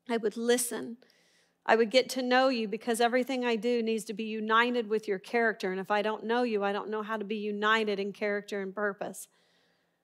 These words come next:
And God, I can't do anything on my own. Lord have mercy, I'm a wretch. So I ask that your Holy Spirit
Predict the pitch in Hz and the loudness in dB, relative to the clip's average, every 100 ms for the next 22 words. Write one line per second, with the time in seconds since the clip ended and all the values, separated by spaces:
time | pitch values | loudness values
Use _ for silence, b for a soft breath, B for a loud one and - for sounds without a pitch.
0 | - 208 220 226 226 - 214 254 240 226 | -6 0 6 8 8 8 6 6 2 0
1 | 214 214 208 220 233 214 214 202 202 202 | 2 0 0 0 2 0 0 0 0 0
2 | 202 202 202 196 190 190 - - 202 208 | 0 0 -2 -2 -4 -8 -14 -8 -2 2
3 | 214 202 196 196 190 202 190 196 190 190 | 2 2 0 -2 -4 -4 -4 -4 0 2
4 | 190 - - - 220 202 - 214 220 220 | 2 0 -8 -2 0 2 6 6 6 4
5 | 226 220 208 - - 131 202 202 220 208 | 4 6 4 0 -4 -2 -2 -2 -2 -2
6 | - 220 208 190 | -4 -2 -2 -2